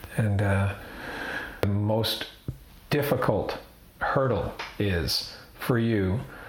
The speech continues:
as a b-, as a, literally as a biker,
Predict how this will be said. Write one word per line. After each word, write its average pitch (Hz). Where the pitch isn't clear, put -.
as 101
a 110
b-, 98
as 104
a, 95
literally 120
as 98
a 98
biker, 92